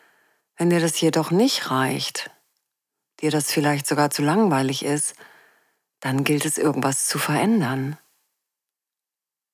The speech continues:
<laughs> Und das wäre dann auch schon wieder ein Ziel, nämlich das Ziel der Veränderung. Und jetzt komme ich wieder zu dir, Antje.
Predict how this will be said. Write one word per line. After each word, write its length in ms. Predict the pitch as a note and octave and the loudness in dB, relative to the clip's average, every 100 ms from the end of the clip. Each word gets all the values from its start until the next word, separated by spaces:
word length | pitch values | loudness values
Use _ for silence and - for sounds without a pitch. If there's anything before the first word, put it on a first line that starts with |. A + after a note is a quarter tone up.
| _ _ _ | _ _ _
<laughs> 80 | - E3 - - - - | -6 -6 -8 -12 -14 -6
Und 160 | F#3 D#3 | -2 2
das 180 | C#3+ D3+ | 2 4
wäre 140 | C#3+ | 2
dann 180 | C#3 C#3+ | 4 4
auch 180 | - B3+ | 4 4
schon 240 | - C3+ | 2 2
wieder 180 | C3 C3+ | 0 0
ein 120 | C3 | 0
Ziel, 340 | C3 - D3 C#3 | 0 2 2 4
nämlich 320 | C#3+ D#3 - - - - | 2 0 -2 -10 -18 -6
das 340 | C#3 - - | -4 -2 -2
Ziel 260 | - F3 D#3 | 0 2 4
der 140 | D3 | 0
Veränderung. 800 | - C#3 F#3 F#3+ B2 C#3 C#3 C3+ - - _ _ _ _ _ _ _ _ _ _ _ _ _ _ _ _ _ _ _ _ _ _ _ _ - | 0 0 2 2 0 -2 -4 -6 -10 -20 _ _ _ _ _ _ _ _ _ _ _ _ _ _ _ _ _ _ _ _ _ _ _ _ -4
Und 120 | D3+ | 2
jetzt 240 | F3 F#3 | 2 2
komme 160 | - G#3 | 0 2
ich 100 | G3+ | 2
wieder 200 | G3+ G3 | 2 2
zu 180 | - F3+ | 0 0
dir, 220 | F#3+ F#3+ | 2 2
Antje. 640 | D3 B2 B2 C#3 C3+ C#3 | 2 0 0 -2 -4 -6